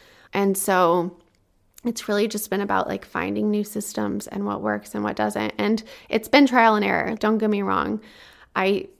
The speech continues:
I have tried different approaches in coming back to this, and some of them immediately I've been like, "Nope, immediately no, immediately no." <laughs> And other things I've been like, "Oh my God, I love that approach. Like, that feels so much better." So it's just kind of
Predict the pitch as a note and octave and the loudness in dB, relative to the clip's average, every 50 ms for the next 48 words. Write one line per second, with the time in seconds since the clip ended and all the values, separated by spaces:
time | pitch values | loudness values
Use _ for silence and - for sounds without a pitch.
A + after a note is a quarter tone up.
0 | _ _ - F3+ F#3 F#3+ F#3 F3+ F3+ G3 F#3 - - - - - - A3+ G3+ G#3 | _ _ 0 0 2 2 2 0 0 0 -2 -4 -6 -8 -10 -8 -6 -4 -6 -6
1 | - - - G#3+ G#3+ G#3+ G3 - G3+ F#3+ - G#3 G3 - G3+ - - - G#3 A3 | -8 -2 2 2 2 2 2 0 -4 0 0 0 0 0 -2 -2 -2 -2 -2 0
2 | G#3+ A3+ G#3+ F3 - - - - G3 G3 G#3 - - G#3 G3+ G3 F#3 G3 - D3+ | 0 0 0 0 -2 -4 -8 -8 -6 -6 -6 -6 -4 -4 -2 -2 0 0 0 0
3 | G#3 G#3 - - G#3 G3+ G3+ G3 - G3+ G#3 A3 G3+ G3 - - G3+ G#3 G3+ G3+ | 0 -2 -6 -6 -6 -4 -4 -4 -2 0 0 0 0 0 -2 -2 -2 -2 0 2
4 | G#3+ G#3+ G#3 G3 G3+ G3 F3+ G3 G3 G3+ - G#3+ G#3 G#3 G3 G3+ F#3+ - - - | 2 2 2 0 0 0 0 0 0 0 0 0 -2 0 0 0 0 0 0 0
5 | G#3+ G#3+ G#3+ G#3 G#3+ - - - G3 F#3+ F#3+ F#3+ G3 A3 A3+ - A3+ G#3 G3 F3+ | 2 2 2 2 -2 -8 -10 -6 -4 0 2 4 6 6 6 6 4 2 2 2
6 | F3+ F#3+ - - - - F#3 F3 E3+ E3+ - D#3 D#3+ - - E3+ - - - - | 0 -2 -2 -8 -10 -10 -8 -6 -6 -6 -4 -6 -4 -2 -2 -2 -2 -2 -4 -4
7 | A3+ - - _ - G#3+ - - A#3+ - - _ _ _ - - - - - - | -6 -10 -4 _ -2 -2 -2 -4 -8 -8 -12 _ _ _ -18 -16 -14 -14 -16 -16
8 | - - - - G#3 G3+ A3 - A#3+ A3+ B3 A#3+ G#3+ G#3 G#3 A3+ A3+ G3 G3 - | -18 -4 -2 0 2 4 4 4 4 4 2 0 0 0 0 0 0 0 0 0
9 | - G3+ G#3+ A3+ G#3 A#3+ A3 G#3 G3 - - G#3 G#3 G#3 G#3 A3 A#3 G3+ G#3 G3 | 2 2 4 4 4 4 4 4 4 2 -2 -2 -2 2 2 4 4 4 2 0
10 | G3 F#3 F3+ - - F#3+ - - - G3+ G3 - F3 - - - - - G3 - | -2 -2 -4 -4 -4 -4 -4 -4 -6 -8 -6 -4 -4 -4 -4 -4 -6 -6 -6 -6
11 | - - - - G3+ - - - - - - G3+ G3 - - - A3+ A3+ A3+ G#3+ | -6 -4 -4 -4 -6 -2 0 0 2 2 2 -2 -4 -4 0 4 6 6 6 4
12 | A3 - - - - - _ _ _ _ _ _ _ - - _ _ _ _ A#3+ | 0 -6 -18 -20 -20 -20 _ _ _ _ _ _ _ -20 -20 _ _ _ _ -4
13 | A#3+ - - - D#4+ D#4 - - - E4 F4 F4+ F#4+ F4+ - - - | -4 -2 -2 -2 -2 -2 -2 -4 0 4 4 6 6 4 2 0 -8